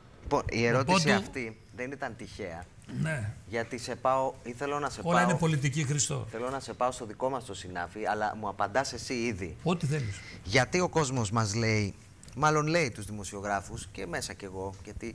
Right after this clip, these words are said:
Speaker 1: αυτή τη δουλειά κάνω, αλήτες,
Speaker 2: Μμμ.
Speaker 1: ρουφιάνους.
Speaker 2: Εντάξει, τώρα κοιτάξτε, εμένα δεν μου αρέσει σε μια κοινωνία, δεν μου, μου αρέσουν οι χαρακτηρισμοί.
Speaker 1: Μμ, ναι, αλλά στις διαδηλώσεις έξω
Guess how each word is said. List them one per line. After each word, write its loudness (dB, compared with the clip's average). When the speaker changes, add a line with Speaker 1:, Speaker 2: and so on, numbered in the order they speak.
Speaker 1:
αυτή -8
τη -8
δουλειά -2
κάνω, -2
αλήτες, 2
Speaker 2:
Μμμ. -4
Speaker 1:
ρουφιάνους. -6
Speaker 2:
Εντάξει, 0
τώρα 0
κοιτάξτε, 2
εμένα 6
δεν 4
μου 4
αρέσει 2
σε -4
μια 2
κοινωνία, 0
δεν 2
μου, 2
μου 2
αρέσουν -2
οι -4
χαρακτηρισμοί. -6
Speaker 1:
Μμ, -8
ναι, 6
αλλά 4
στις -8
διαδηλώσεις 0
έξω -2